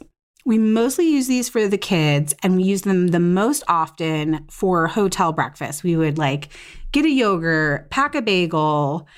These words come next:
put a, a juice box or whatever, a chocolate milk, put it in the soft-sided lunchbox rather than s-,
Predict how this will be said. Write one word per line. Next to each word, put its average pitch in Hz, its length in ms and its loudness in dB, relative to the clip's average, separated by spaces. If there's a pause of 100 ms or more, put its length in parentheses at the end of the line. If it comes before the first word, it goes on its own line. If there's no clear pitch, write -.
(240)
put - 280 -2
a, 233 240 0 (100)
a 294 60 2
juice 247 300 0
box 151 400 -2
or 240 40 -10
whatever, 175 240 -4
a 175 60 -6
chocolate 247 340 -4
milk, 165 320 -2 (180)
put 269 180 -2
it 311 140 -2
in 285 100 0
the 285 80 0
soft-sided 233 540 -2
lunchbox 151 600 -2
rather 202 260 2
than 214 300 -2 (100)
s-, - 320 -6